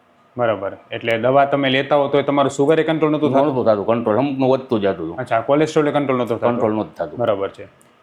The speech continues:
Speaker 1: તો તમે જેમ કે અહીંયા આવ્યા અને આપણે નિદાન આખું કર્યું, તમારી
Speaker 2: હા.
Speaker 1: પાચનની દવાઓ શરૂ કરી,
Speaker 2: હા.
Speaker 1: કોલેસ્ટ્રોલ, સુગર અને ફેટી લિવરની દવા આપણે શરૂ કરી,
Speaker 2: હા.
Speaker 1: તો આજે સમજો કે આપણે, તમે ત્રણ વખત પંચકર્મ સારવાર કરાવીને ત્રણ
Speaker 2: કરાવી.
Speaker 1: મહિનાનો સમય થયો તમારો, બરાબર?
Speaker 2: હમ.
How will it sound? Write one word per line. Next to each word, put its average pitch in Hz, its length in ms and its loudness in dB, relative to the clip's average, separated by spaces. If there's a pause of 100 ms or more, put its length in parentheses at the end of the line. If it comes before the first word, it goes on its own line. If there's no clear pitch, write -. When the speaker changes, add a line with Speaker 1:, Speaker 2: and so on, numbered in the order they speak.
Speaker 1:
તો 135 360 4
તમે 135 280 0
જેમ 139 220 0
કે 147 80 0
અહીંયા 143 240 0
આવ્યા 135 380 0
અને 123 140 -6
આપણે 120 200 0
નિદાન 139 300 0
આખું 135 220 -2
કર્યું, 139 260 0
તમારી 120 260 0
Speaker 2:
હા. 98 80 2
Speaker 1:
પાચનની 131 380 0
દવાઓ 131 300 4
શરૂ 131 320 0
કરી, 127 340 0
Speaker 2:
હા. - 220 -8
Speaker 1:
કોલેસ્ટ્રોલ, 131 440 0
સુગર 135 240 0
અને 131 120 0
ફેટી 135 240 -2
લિવરની 131 220 0
દવા 131 160 4
આપણે 131 200 0
શરૂ 139 220 -2
કરી, 135 400 -2
Speaker 2:
હા. 92 260 -2 (160)
Speaker 1:
તો 123 60 0
આજે 127 300 0
સમજો 143 360 0
કે 139 120 0
આપણે, 131 180 2
તમે 131 220 -2
ત્રણ 135 180 0
વખત 131 240 -2
પંચકર્મ 135 460 -2
સારવાર 131 320 0
કરાવીને 127 340 0
ત્રણ - 160 2
Speaker 2:
કરાવી. 113 160 2
Speaker 1:
મહિનાનો 127 200 -2
સમય 120 300 -2
થયો 120 200 0
તમારો, 104 340 -2
બરાબર? 135 260 0
Speaker 2:
હમ. 156 80 -4